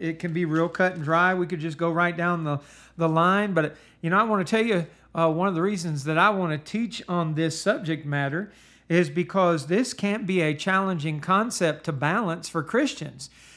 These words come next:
You know, give me, let me give you this. A Christian, faithful child of God is supposed to be somebody that's steadfast and unmovable.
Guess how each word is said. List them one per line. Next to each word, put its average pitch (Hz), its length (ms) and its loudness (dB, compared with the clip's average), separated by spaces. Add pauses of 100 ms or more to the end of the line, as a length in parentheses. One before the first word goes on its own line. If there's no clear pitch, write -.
(140)
You 196 140 2
know, 202 40 4
give 254 200 0
me, 202 80 2
let 196 200 -2
me 262 60 -4
give 196 160 -2
you 180 60 -2
this. 156 480 -4 (560)
A 165 100 2
Christian, 233 720 0 (500)
faithful 214 540 2
child 208 320 -6
of 147 100 -6
God 156 460 -2
is 165 160 -2
supposed 175 320 0
to 180 40 -10
be 175 60 -2
somebody 170 320 0
that's 160 180 -4
steadfast 170 1040 0 (500)
and 175 200 0
unmovable. 160 880 -2